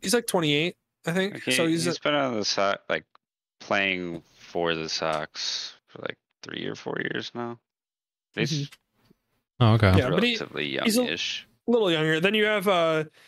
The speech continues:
Speaker 1: Acuna, uh, Junior, who's also amazing for a team that also hasn't been very good in a while, which is the Braves,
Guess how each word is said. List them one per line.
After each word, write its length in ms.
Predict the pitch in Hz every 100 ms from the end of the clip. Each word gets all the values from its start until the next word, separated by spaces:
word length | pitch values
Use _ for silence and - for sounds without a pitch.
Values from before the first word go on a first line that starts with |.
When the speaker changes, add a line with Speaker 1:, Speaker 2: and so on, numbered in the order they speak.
| _ _
Speaker 1:
Acuna, 640 | 175 170 - 202 202 196 190 -
uh, 340 | 175 170 160 151
Junior, 480 | 151 175 175 180 170
who's 420 | 165 156 - - - 147 -
also 420 | 156 175 - 185
amazing 540 | 165 160 160 160 180 160
for 180 | 170
a 40 | 151
team 240 | 170 160
that 100 | 151
also 360 | 139 151 151 165
hasn't 240 | 156 160
been 160 | 156 151
very 220 | 156 151
good 340 | 143 156 143 156
in 80 | 151
a 40 |
while, 360 | 147 143 147 147
which 180 | 147
is 120 | 143 135
the 80 |
Braves, 540 | 139 143 143 143 143